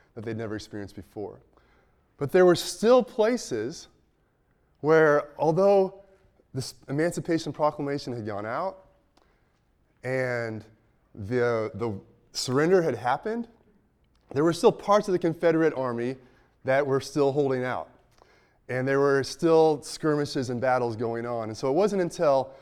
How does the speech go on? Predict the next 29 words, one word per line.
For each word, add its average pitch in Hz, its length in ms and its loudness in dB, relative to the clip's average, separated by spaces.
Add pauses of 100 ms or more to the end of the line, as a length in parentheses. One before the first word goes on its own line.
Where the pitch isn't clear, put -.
(360)
a - 40 -20
couple 170 180 -2
months 160 220 -2
later 143 260 2
in 123 100 -4
June 170 340 0
of 147 100 0
eighteen 156 320 -2
sixty-five 113 800 -8 (680)
that 123 280 0
the 127 80 -4
last 175 380 4
place, 131 360 0
the, 113 400 -6
the 113 100 -8
Union 147 540 -4
Army 131 260 -6
came 143 280 -8
down 135 240 -2
to 113 80 -12
Galveston, 143 420 -2
Texas, 131 640 -8 (580)
and 117 160 -8
they 117 80 -6
defeated 143 640 -2 (280)
the 101 100 -12
last 127 280 -2
Confederate 131 440 -4
Army. 104 380 -10